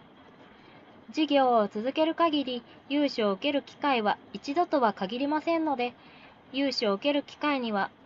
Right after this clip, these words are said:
直接融資をしてくれる機関とのつながりを作ることをお勧めいたします。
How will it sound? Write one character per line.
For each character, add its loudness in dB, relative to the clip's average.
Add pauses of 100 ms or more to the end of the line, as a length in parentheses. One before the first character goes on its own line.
(100)
直 -8
接 -4 (340)
融 2
資 -2
を 2
し -10
て -2
く -4
れ 2
る -2
機 -6
関 2
と -4
の -4
つ -14
な -2
が 0
り 0
を 0
作 -6
る -2
こ -2
と 2
を -2
お -6
勧 -8
め -2
い -4
た -2
し -10
ま -2
す。 -20